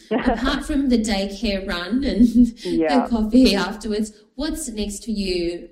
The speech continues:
Speaker 2: writing-wise?
Speaker 1: Well, two of us, um, that, that's what we do anyway.
Speaker 2: Yes.
Speaker 1: So we'll be continuing on with our other projects. The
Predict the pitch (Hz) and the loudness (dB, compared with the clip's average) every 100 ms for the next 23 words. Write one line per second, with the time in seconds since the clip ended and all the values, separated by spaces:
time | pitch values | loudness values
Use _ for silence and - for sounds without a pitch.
0 | _ - 170 160 160 180 151 147 127 113 | _ -8 -6 -6 -8 -8 -6 -6 -6 -10
1 | - - - - - - - 208 226 214 | -16 -20 -20 -20 -20 -20 -4 0 0 0
2 | 208 190 - - 254 226 202 190 - - | 0 -4 -8 -2 0 0 -2 -4 -6 -6
3 | 170 160 147 147 160 - 165 - - 175 | -4 -4 -6 -12 -14 -4 -4 -4 -6 -4
4 | 160 - 170 160 160 160 143 139 139 _ | -4 -2 -4 -2 -4 -2 -2 -4 -10 _
5 | 160 151 147 139 135 320 - - 165 170 | -6 -4 -4 -2 -4 -6 -8 -4 -2 0
6 | 170 - 190 165 175 151 147 139 143 147 | -2 -4 -8 -6 -6 -6 -6 -6 -8 -6
7 | 151 147 147 - 151 139 151 - _ 185 | -4 -4 -6 -4 -6 -4 -6 -8 _ -4